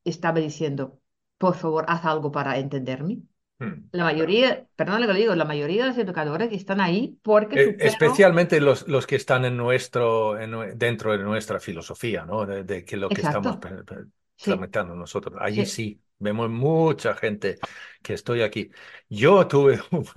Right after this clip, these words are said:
Speaker 2: un inicio completamente distinto, pero, pero bueno. Em,
Speaker 1: Ya.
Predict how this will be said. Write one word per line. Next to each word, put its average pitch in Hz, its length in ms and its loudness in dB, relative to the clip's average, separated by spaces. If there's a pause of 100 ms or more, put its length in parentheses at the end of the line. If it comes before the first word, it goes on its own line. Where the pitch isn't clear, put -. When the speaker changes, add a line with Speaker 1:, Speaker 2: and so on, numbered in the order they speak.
Speaker 2:
un 135 140 -6 (100)
inicio 123 460 -2
completamente 113 720 -4
distinto, 95 540 -8 (540)
pero, 104 640 2 (460)
pero 95 380 -4
bueno. 107 320 -8 (760)
Em, 131 540 4
Speaker 1:
Ya. - 280 -4